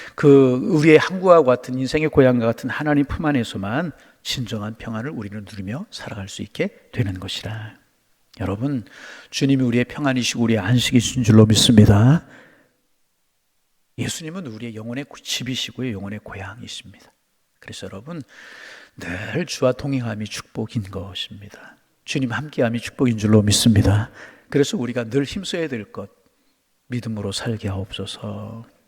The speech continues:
의인은 믿음으로 살 것이라고 말씀하셨는데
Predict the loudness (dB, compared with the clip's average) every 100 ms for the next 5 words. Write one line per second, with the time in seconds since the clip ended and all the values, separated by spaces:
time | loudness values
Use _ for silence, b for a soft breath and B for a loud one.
0 | _ _ 0 0 0 -4 -8 -10 -8 -8
1 | -10 -10 -12 -10 -8 -8 -10 -10 -12 -10
2 | -12 -12 -10 -10